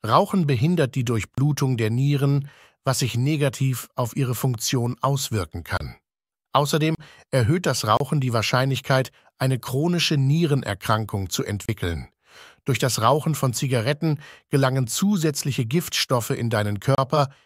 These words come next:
die deine Nieren dann herausfiltern müssen. Stell dir vor, dass deine Nieren unermüdlich daran arbeiten, den durch den Rauch verursachten Schmutz herauszufiltern. Um deine allgemeine Gesundheit zu verbessern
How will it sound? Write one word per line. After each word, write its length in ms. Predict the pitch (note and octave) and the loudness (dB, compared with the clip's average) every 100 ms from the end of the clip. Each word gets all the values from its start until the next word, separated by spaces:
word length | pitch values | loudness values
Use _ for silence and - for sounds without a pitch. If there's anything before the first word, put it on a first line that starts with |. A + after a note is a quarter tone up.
| _ | _
die 80 | C#3 | -2
deine 240 | B2+ B2 A#2+ | 0 2 2
Nieren 480 | B2+ C#3+ C#3+ D3 | 2 4 4 2
dann 200 | B2 A#2 | 2 0
herausfiltern 840 | G2+ B2 A#2+ C#3 - - G2 F#2+ F2+ | 0 0 2 0 0 -2 -2 -2 -2
müssen. 420 | F2 - D2 A#1+ _ _ _ | -4 -4 -6 -10 _ _ _
Stell 260 | - E3 E3 | -4 0 2
dir 120 | D3+ | 0
vor, 320 | - D3+ E3+ | 0 2 2
dass 160 | D3+ C#3 | 2 0
deine 240 | C3+ B2+ | 0 2
Nieren 340 | C3 C#3+ C#3+ C#3+ | 2 2 2 0
unermüdlich 720 | F#3 G3 D#3 C#3 D#3 D3+ C#3 | 0 0 2 2 2 0 0
daran 300 | B2+ A2 A#2 | 0 0 0
arbeiten, 680 | G#2+ B2 B2+ C3 - C#3 C3+ - - - | 0 2 0 0 0 -2 -2 -12 -16 -2
den 120 | C#3 | 0
durch 140 | C3+ A#2 | 0 0
den 160 | B2 | 0
Rauch 340 | A2 A#2 D3+ - | 2 2 2 0
verursachten 680 | C3+ D3+ C#3+ B2 A#2+ - A2 | -4 0 0 2 -2 -2 -4
Schmutz 520 | - C#3 C#3+ - - | 0 2 0 -2 -2
herauszufiltern. 1080 | A2 F#2+ G2 - - - A#2+ A2 G#2 F2 C#2+ _ _ - - - - | 0 0 -2 -4 -4 -2 -2 -2 0 -2 -4 _ _ -20 -20 -14 -2
Um 120 | C#3 | 2
deine 260 | C3+ C3+ | 2 2
allgemeine 500 | D3+ E3+ E3+ D3 C#3 | 2 2 2 2 2
Gesundheit 520 | B2 A2+ D#3+ G3+ C3+ - | 0 0 0 2 0 0
zu 120 | C3+ | -2
verbessern 640 | - G#2+ C#3+ - C#3+ C#3 | -2 0 -2 0 0 0